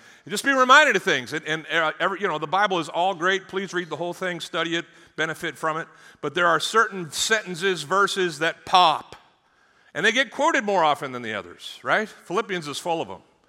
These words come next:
Uh, uh, Paul says this in the first chapter to his friends, the Philippians. He says, uh, "He who began a good work in you will be" what?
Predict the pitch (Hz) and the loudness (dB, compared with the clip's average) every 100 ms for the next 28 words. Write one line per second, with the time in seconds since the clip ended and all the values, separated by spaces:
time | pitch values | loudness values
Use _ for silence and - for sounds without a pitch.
0 | _ _ _ _ 120 120 110 - - - | _ _ _ _ -2 0 -2 -8 -20 -10
1 | 113 110 180 180 175 175 151 175 156 139 | -10 -4 2 2 2 -2 -2 -4 -6 -8
2 | - 165 151 147 135 131 120 120 - 139 | -4 -4 -2 -2 -2 -4 -10 -10 -8 -10
3 | 117 113 - 120 - 113 113 - 113 107 | -10 -16 -12 -12 -10 -16 -16 -12 -10 -10
4 | - - - _ - 117 113 - 214 226 | -12 -20 -20 _ -6 -6 -6 -6 -2 0
5 | 214 196 170 170 143 175 196 190 180 170 | -2 -4 -6 -6 -4 -2 -2 -2 -2 -2
6 | 160 147 180 185 - - 170 170 170 185 | -2 0 2 2 -2 -8 -8 -6 -8 -6
7 | 185 170 170 151 151 233 | -4 -2 -2 -2 0 2